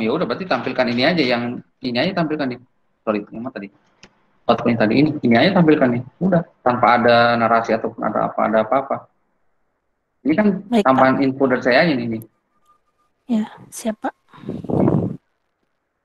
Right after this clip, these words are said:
Speaker 1: Nah, ini kan kita kan memfasilitasi jika ada memang, eh,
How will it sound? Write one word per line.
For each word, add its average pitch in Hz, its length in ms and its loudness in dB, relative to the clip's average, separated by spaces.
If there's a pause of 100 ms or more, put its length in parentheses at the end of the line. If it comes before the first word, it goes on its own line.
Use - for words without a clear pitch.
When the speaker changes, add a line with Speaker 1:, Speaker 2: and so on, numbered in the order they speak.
(220)
Speaker 1:
Nah, 104 160 -10
ini - 100 -6
kan 156 60 -2
kita 156 160 -4
kan 165 160 2
memfasilitasi 131 1000 0
jika 107 360 0
ada 143 200 2
memang, 135 440 -4 (840)
eh, 127 300 -6